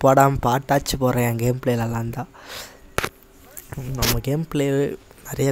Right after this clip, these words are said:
வீடியோக்கு இது edit பண்ண time இல்லை, school படிக்கிறதுனால time இல்லாதனால் காரத்தினா-, காரணத்தினால் அது தமிழ் கூட ஒழுங்கா வராது. ஏன்னா நான் வந்து போன வாரம் அமெரிக்காவில்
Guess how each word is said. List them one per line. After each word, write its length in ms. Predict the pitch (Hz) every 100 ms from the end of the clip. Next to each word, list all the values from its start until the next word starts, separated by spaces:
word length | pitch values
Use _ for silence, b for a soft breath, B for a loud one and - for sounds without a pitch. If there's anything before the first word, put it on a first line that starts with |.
| 131
வீடியோக்கு 400 | 156 165 143 139
இது 100 | 131 127
edit 260 | 117 151 - -
பண்ண 180 | 127 123 117 -
time 240 | 123 147 139
இல்லை, 220 | 127 120 120 - -
school 300 | - 135 131 127
படிக்கிறதுனால 680 | 113 113 110 110 110 117 123 120 B B B B B 117
time 220 | 117 120
இல்லாதனால் 480 | 113 110 104 107 120 120 -
காரத்தினா-, 600 | 113 117 - - 110 139 - - - -
காரணத்தினால் 1120 | 117 117 131 127 120 - 120 113 107 135 175 175 156 131 120
அது 140 | 123 117 - - B B B B B - 110
தமிழ் 260 | 110 117 113
கூட 100 | 113
ஒழுங்கா 260 | 120 117 110 107
வராது. 300 | 107 110 117 - - - -
ஏன்னா 160 | 117 117
நான் 220 | 117 117 113
வந்து 220 | 113 127 123 117 113 - - - -
போன 200 | 120 120
வாரம் 220 | 120 123 113
அமெரிக்காவில் 540 | 127 131 120 113 107